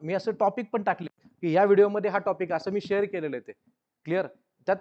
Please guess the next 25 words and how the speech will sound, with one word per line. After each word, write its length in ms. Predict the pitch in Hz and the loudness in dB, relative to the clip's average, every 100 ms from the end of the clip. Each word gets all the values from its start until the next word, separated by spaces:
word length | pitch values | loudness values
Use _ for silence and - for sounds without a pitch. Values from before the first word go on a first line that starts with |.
| - | -2
फुल 180 | - 233 | -2 0
तुम्हाला 240 | 220 233 | 0 0
अख्खं 260 | 196 - 226 | 0 0 -2
एकशे 260 | 220 - 226 | -2 -4 -4
चाळीस 260 | 208 214 | -2 -2
मार्काचं 360 | 220 202 202 202 | -2 -4 -4 -4
मिळून 200 | 185 175 | -4 -4
जाईल 140 | 160 | -4
तुमचं 180 | 147 151 | -6 -8
रिझनिंगचं, 400 | 143 131 139 135 | -8 -8 -10 -8
काही 120 | 185 | -6
काळजी 240 | 185 160 170 | -2 -2 -2
करू 200 | 165 147 | -6 -6
नका. 260 | 120 151 202 _ _ _ | -6 -8 -10 _ _ _
तेवढे 180 | 202 220 | 0 2
सगळे 320 | 240 214 196 | 2 -2 -2
प्रकार 360 | 262 - - - | -2 -4 -10 -10
त्याच्यामध्ये. 400 | 139 151 131 120 | -10 -8 -10 -12
Telegram-ची 580 | - 190 208 220 196 208 | -6 -2 0 -2 -4 -4
लिंक 140 | 202 | -4
समोर 260 | 185 202 202 | -4 -4 -2
दाख-, 220 | 180 165 | -2 -2
दाखवली 320 | 156 156 185 | -4 -4 -4
बघा 180 | 175 160 | -4 -4
तुम्हाला, 360 | 151 143 135 | -6 -8 -6